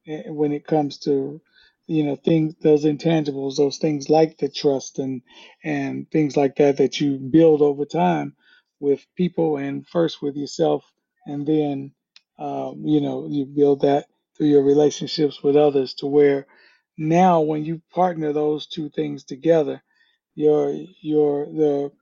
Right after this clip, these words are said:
and I'm using performance level, but I'm just saying how, how good everything works for you in that sense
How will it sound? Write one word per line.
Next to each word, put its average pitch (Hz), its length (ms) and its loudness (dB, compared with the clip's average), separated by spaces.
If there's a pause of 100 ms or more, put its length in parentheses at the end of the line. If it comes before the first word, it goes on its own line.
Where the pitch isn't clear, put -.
(280)
and 160 120 -2
I'm 156 140 0
using 156 380 0
performance 160 580 -2
level, 147 280 -2
but 143 160 -2
I'm 147 140 -6
just 143 240 -6
saying 151 300 -6 (440)
how, 165 500 2 (460)
how 175 240 2
good 156 340 0
everything 147 540 -2
works 151 380 -2
for 147 100 -10
you 147 280 -6
in 143 140 -8
that 143 260 -10
sense 156 440 -6